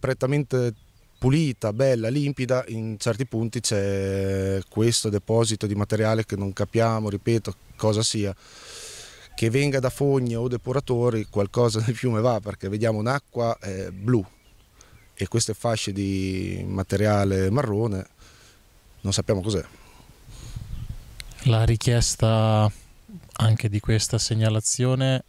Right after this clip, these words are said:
Speaker 2: per chi è rivolta?
Speaker 1: Ah, la richiesta, cioè la segnalazione è rivolta a tutti gli enti, che siano, non lo so, chi gestisce i depuratori, ma i corpi di polizia, cioè che,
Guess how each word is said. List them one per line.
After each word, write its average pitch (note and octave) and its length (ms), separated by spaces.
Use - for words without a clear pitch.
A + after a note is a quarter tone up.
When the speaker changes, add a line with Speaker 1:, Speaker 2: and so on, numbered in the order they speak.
Speaker 2:
per G#2 180
chi - 140
è G2+ 260
rivolta? F#2+ 600
Speaker 1:
Ah, G#2 160
la G#2+ 140
richiesta, A#2+ 960
cioè C3 140
la A#2+ 60
segnalazione A#2+ 500
è - 20
rivolta A#2 480
a A2+ 60
tutti A2 200
gli C3+ 140
enti, G2+ 320
che - 140
siano, G2+ 1400
non F2+ 220
lo G2+ 80
so, G#2 360
chi - 120
gestisce G#2 340
i - 20
depuratori, A2+ 1120
ma G#2 600
i G2+ 100
corpi G#2+ 380
di G2+ 80
polizia, G#2 480
cioè G2 140
che, - 140